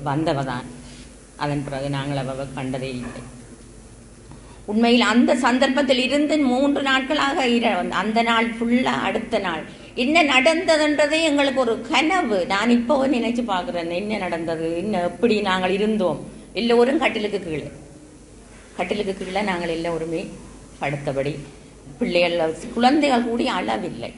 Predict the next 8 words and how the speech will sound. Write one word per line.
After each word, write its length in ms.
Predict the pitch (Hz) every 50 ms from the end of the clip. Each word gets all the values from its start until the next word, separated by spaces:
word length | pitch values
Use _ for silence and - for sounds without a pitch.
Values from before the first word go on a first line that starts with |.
| - - - - - - - - -
அவர் 140 | 120 139 139
நாங்கள் 320 | 147 156 160 156 156 156
வைத்திருந்தவருக்கு 720 | 160 156 156 - 175 180 180 180 180 175 170 180 175 196 226 254 - - 247
ஒரு 260 | - 170 165 190 196
வயதும் 520 | 185 185 170 170 170 175 180 190 220 254 254 240 247 -
பத்து 320 | 190 180 - - - 214
மாத 280 | 180 170 156 147 139 135 135 - -
குழந்தை. 320 | 147 147 135 123 117 123